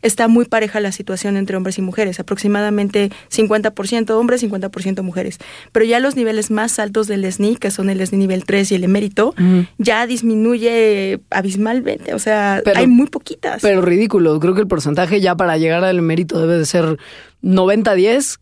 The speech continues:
Speaker 1: Sí.
Speaker 2: cómodamente, ¿eh? O
Speaker 1: Sí,
Speaker 2: sea,
Speaker 1: sí,
Speaker 2: no
Speaker 1: sí.
Speaker 2: creo que esté yo yéndome muy
Speaker 1: Mm-mm.
Speaker 2: lejos en mi, en mi análisis. Y es bien desafortunado, la verdad, porque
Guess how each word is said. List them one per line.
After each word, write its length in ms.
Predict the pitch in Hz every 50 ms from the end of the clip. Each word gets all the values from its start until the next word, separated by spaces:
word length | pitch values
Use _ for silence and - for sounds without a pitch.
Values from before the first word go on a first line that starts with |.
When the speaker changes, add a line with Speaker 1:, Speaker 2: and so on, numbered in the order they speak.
| _ -
Speaker 1:
Sí. 100 | - 214
Speaker 2:
cómodamente, 680 | 214 208 208 190 165 160 156 147 135 - 147 156 180 190
¿eh? 60 | 180
O 80 | 165 151
Speaker 1:
Sí, 40 | -
Speaker 2:
sea, 80 | 165 160
Speaker 1:
sí, 60 | 165
Speaker 2:
no 80 | 175 180
Speaker 1:
sí. 40 | 180
Speaker 2:
creo 140 | 190 196 175
que 260 | 175 185 175 170 165
esté 240 | 151 - - 165 156
yo 280 | 165 165 165 160 160
yéndome 500 | 156 156 160 156 160 156 151 151 139 139 139 139 - 214
muy 240 | - - 170 160 165
Speaker 1:
Mm-mm. 20 | 170
Speaker 2:
lejos 280 | 175 165 151 165 147 165
en 120 | 156 147
mi, 560 | 147 143 143 143 143 147 147 147 151 - 311 302
en 100 | 285 165
mi 520 | 165 160 156 147 143 143 294 311 311 320 370
análisis. 680 | - 165 170 180 190 208 - - 233 262 339 - - - - - - - - - - - - - _ -
Y 280 | - 247 247 254 254 262
es 260 | 277 294 285 - -
bien 220 | 311 269 294 311
desafortunado, 720 | 311 302 - 285 - 247 202 190 220 214 226 254 269 240 208 190
la 120 | 185 175
verdad, 340 | 180 185 190 208 226 254 247 -
porque 460 | - 180 156 - 180 165 160 151 -